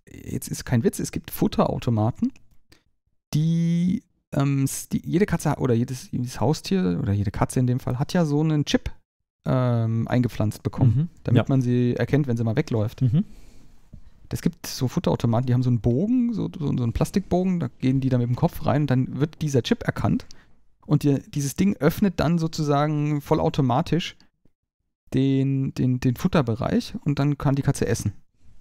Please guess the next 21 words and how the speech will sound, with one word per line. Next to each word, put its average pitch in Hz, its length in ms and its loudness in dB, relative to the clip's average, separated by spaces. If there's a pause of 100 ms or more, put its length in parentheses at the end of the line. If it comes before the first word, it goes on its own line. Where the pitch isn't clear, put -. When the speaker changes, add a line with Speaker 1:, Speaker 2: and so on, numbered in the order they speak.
(120)
Speaker 1:
Und 123 80 0
wenn 127 80 4
sie 131 80 0
wieder 131 120 6
Speaker 2:
Ja. - 40 4
Speaker 1:
weggeht, 208 540 0
dann 156 200 2
geht 156 140 0
es - 120 0
wieder 147 160 4
zu. - 200 0
Und 120 240 -2
wenn 120 100 2
eine - 80 0
andere 185 200 4
Speaker 2:
Mhm. - 20 2
Speaker 1:
Katze 202 240 0
kommt, 202 240 0
die 175 40 0
da 139 120 2
nicht, 160 220 -2